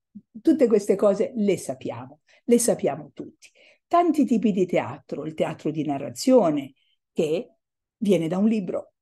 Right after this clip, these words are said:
basta cambiare le voci, basta muoversi in un certo modo.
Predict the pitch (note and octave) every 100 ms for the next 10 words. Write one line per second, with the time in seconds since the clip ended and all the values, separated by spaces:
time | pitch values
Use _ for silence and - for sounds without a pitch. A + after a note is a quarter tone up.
0 | _ _ - F#3+ - - E3 E3 E3 D3+
1 | D#3+ D#3+ E3+ - - _ _ _ _ G3+
2 | G3+ - F#3+ F#3+ F3+ F3+ F3+ F#3+ E3+ F3+
3 | E3+ - G3+ F#3+ D3+ -